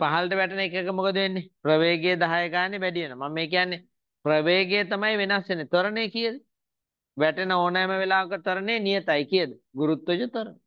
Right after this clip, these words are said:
ත්වරණය නියතයි. ප්‍රවේගය තමයි එන්න එන්න වැඩි වෙන්නේ. දැන් පොල්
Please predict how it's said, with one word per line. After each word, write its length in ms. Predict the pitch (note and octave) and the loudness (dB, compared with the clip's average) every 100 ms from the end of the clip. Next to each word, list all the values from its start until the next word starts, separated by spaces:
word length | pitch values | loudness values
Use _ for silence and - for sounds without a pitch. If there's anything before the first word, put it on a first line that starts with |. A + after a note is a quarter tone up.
| _ _ _ _ _ _ _ _ _ _ _ _ _ _ _ _ - | _ _ _ _ _ _ _ _ _ _ _ _ _ _ _ _ 2
ත්වරණය 380 | D3 E3+ G3 A#3 A3+ | 4 4 2 2 2
නියතයි. 440 | G#3+ G#3 C3+ D3 D4+ A4 _ - | 0 2 2 4 2 0 _ 2
ප්‍රවේගය 520 | D#3+ F3 G3+ G3 G#3+ | 2 4 2 2 -2
තමයි 240 | G#3+ G#3 G#3 | -2 -2 -4
එන්න 100 | G3 G#3 | -2 -4
එන්න 140 | A3 C4+ F3 | -4 -6 0
වැඩි 200 | F3+ E3+ | 0 0
වෙන්නේ. 200 | C#3+ - _ _ _ | -2 -6 _ _ _
දැන් 140 | C#3 B2 | -4 2
පොල් 140 | C#3+ | 2